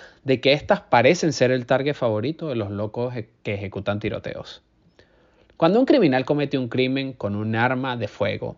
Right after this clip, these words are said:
nada se gana prohibiendo el tipo de arma usada o escribiendo una ley que prohíbe usarlas o poseerlas. De hecho, prohibir el tipo de arma y su posesión lo que permite es que el criminal tenga ahora una ventaja competitiva.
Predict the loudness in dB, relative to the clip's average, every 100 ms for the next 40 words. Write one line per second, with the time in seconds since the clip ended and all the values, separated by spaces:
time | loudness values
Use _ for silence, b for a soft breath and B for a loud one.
0 | _ -2 2 4 4 4 2 2 -2 0
1 | 0 2 0 0 0 0 2 2 0 -2
2 | 0 0 -2 -6 b b 0 2 -2 0
3 | 0 0 0 4 4 4 0 0 0 2
4 | 0 0 2 2 2 -2 -4 -6 -8 -8
5 | -8 -10 -16 -18 _ _ -20 _ _ -2
6 | 2 4 2 -4 -12 _ 2 4 6 6
7 | 4 4 2 4 4 2 0 -2 -4 -4
8 | -4 -4 0 2 0 -6 b b -2 2
9 | 0 2 2 2 2 0 0 -4 0 0
10 | 0 -4 -2 -2 -2 -2 -4 -2 -2 0
11 | 0 -2 -6 -6 -4 -4 -4 -6 -8 -8
12 | -8 -10 -12 -14 -14 -16